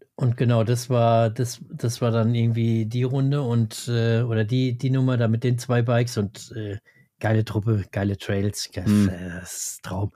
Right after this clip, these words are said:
Speaker 1: Wieder ein
Speaker 2: War
Speaker 1: bisschen
Speaker 2: denn alles
Speaker 1: Fotos
Speaker 2: offen
Speaker 1: gemacht
Speaker 2: oder
Speaker 1: und
Speaker 2: war oben noch Schnee?
Speaker 1: Nee, war schon Schnee. Also wir sind wieder auf der
Speaker 2: Ja.
Speaker 1: Südseite nur gefahren, weil auf
Speaker 2: Okay.
Speaker 1: der anderen Seite,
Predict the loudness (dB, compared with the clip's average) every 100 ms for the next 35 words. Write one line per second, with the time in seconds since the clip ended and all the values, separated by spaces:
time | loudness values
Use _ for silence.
0 | -14 -20 -14 0 4 4 6 4 6 6
1 | 6 4 4 6 6 4 2 2 0 -2
2 | _ 0 2 4 4 2 2 4 4 4
3 | -2 _ 2 6 6 6 4 2 2 0
4 | 0 0 -2 0 2 4 4 4 4 2
5 | 2 2 4 4 2 4 4 4 2 0
6 | 2 2 2 2 2 4 4 4 2 0